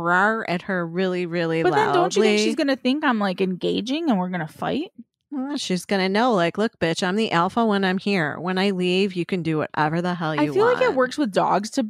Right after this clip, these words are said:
Speaker 2: like, be the alpha, but I don't know with cats if that's a thing.
Speaker 1: Oh, no, it is a thing.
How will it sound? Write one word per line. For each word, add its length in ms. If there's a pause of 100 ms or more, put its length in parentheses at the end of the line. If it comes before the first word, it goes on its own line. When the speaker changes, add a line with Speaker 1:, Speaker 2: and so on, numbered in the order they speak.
(160)
Speaker 2:
like, 280
be 120
the 140
alpha, 480
but 80
I 100
don't 160
know 140
with 220
cats 420
if 160
that's 240
a 160
thing. 320 (500)
Speaker 1:
Oh, 200
no, 260
it 140
is 200
a 100
thing. 500